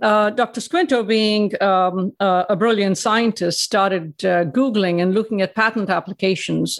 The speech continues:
And we finally hit on a patent application that was filed in, um, in Scotland.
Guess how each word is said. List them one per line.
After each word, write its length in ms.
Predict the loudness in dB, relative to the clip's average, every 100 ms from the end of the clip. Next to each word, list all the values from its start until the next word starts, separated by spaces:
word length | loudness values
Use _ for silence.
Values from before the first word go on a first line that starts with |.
| -2
And 160 | 0
we 140 | 0 -2
finally 760 | -2 -4 0 0 2 0 -2 _ _
hit 260 | -2 -2 0
on 180 | 0 0
a 60 |
patent 400 | 0 -2 0 -2
application 920 | -2 -2 -6 -4 -2 -2 -4 -4 -4 -6 -18 -20 -20 -20 -2
that 200 | 0 0
was 120 | -4
filed 680 | -2 0 2 2 0 0 -2
in, 500 | -2 0 0 -2 -4
um, 520 | -2 0 2 0 -4 -4
in 180 | -2 0
Scotland. 640 | -2 -4 -4 -6 -8 -10